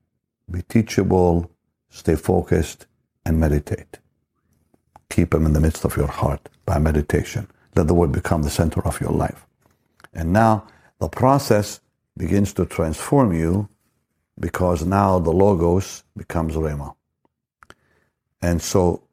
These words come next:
from the spoken or written word,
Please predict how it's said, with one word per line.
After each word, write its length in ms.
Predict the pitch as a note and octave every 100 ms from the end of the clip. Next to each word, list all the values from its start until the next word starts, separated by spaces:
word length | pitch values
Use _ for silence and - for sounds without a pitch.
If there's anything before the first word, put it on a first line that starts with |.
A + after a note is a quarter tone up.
| -
from 380 | - - F2
the 100 | E2
spoken 1000 | D#2+ - - F3+ F3+ - G#2+ E2 F2 E2+ _ _ _ _ _ _ _
or 200 | G2 F#2+
written 440 | F2+ C#3 - F#2 D#2+
word, 500 | D#2 - - -